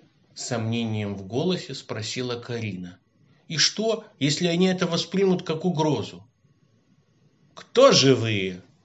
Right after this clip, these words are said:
рассмеялся Алекс. "Набор молекул?" "Да, я осознаю, что есть что-то, чего мы не понимаем,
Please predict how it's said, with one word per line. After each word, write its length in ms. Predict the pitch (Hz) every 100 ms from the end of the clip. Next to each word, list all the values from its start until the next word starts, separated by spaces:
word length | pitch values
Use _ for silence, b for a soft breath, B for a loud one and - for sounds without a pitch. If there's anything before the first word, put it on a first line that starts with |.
| _ _
рассмеялся 800 | 113 110 123 113 107 101 - 101
Алекс. 360 | 92 90 - - -
"Набор 440 | 123 143 190 202
молекул?" 760 | 175 170 175 262 269 151 - - _ b b b b b _
"Да, 640 | 135 143 147 143 139 135 B B -
я 160 | 123
осознаю, 580 | 139 175 175 220 208 175
что 180 | - -
есть 240 | 156 151
что-то, 360 | - 165 156 147
чего 280 | 131 139 151
мы 140 | 139
не 100 | 139
понимаем, 840 | 135 139 139 131 120 104 92 92